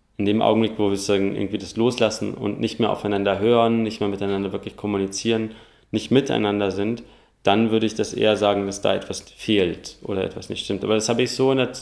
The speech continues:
in der Tat gar nicht wirklich erlebt. Also es war immer so, dass ich Angst hatte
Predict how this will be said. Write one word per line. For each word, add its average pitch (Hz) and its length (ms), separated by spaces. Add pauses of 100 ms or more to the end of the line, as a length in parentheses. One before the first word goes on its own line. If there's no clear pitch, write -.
in 120 120
der 113 280 (360)
Tat 120 280
gar 110 140
nicht 117 200
wirklich - 220
erlebt. 104 540 (500)
Also 110 340
es - 240
war 113 120
immer 127 200
so, 123 140
dass 123 180
ich - 200 (400)
Angst 135 380
hatte 156 440